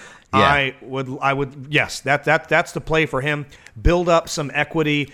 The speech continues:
Speaker 1: Yeah.
Speaker 2: build up some desire, and then when you do go to the W W E,
Speaker 1: You're
Speaker 2: there's gonna be an extra
Speaker 1: massive.
Speaker 2: zero or two at the back
Speaker 1: Yeah.
Speaker 2: of your paycheck that, uh,
Speaker 1: Right.
Speaker 2: you wouldn't had you gone straight from Lucha to Titan.
Speaker 1: Plus, he is, um, dating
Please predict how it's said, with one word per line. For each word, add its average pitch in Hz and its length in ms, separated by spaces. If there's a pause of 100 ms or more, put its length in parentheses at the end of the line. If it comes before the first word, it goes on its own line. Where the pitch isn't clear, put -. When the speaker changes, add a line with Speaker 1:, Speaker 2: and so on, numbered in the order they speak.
(140)
Speaker 1:
Yeah. 127 180
Speaker 2:
build 165 120
up 151 140
some 147 200
desire, 139 420
and 135 140
then 139 120
when 135 120
you 131 140
do 131 340
go 190 200
to 120 40
the 120 80
W 117 380
W 113 380
E, 117 200 (120)
Speaker 1:
You're 92 160
Speaker 2:
there's 180 100
gonna 175 140
be 151 100
an 147 60
extra - 240
Speaker 1:
massive. 147 200
Speaker 2:
zero 180 240
or 120 120
two 127 320
at 113 80
the 123 60
back 120 240
Speaker 1:
Yeah. - 40
Speaker 2:
of - 60
your 107 80
paycheck 135 560
that, 110 180
uh, 110 60
Speaker 1:
Right. 113 160
Speaker 2:
you 127 100
wouldn't 123 260
had 117 200
you 120 80
gone 120 240
straight 120 280
from 110 160
Lucha 127 300
to 101 80
Titan. 85 420 (200)
Speaker 1:
Plus, 190 360
he 160 260
is, 120 400
um, 95 580 (240)
dating 98 720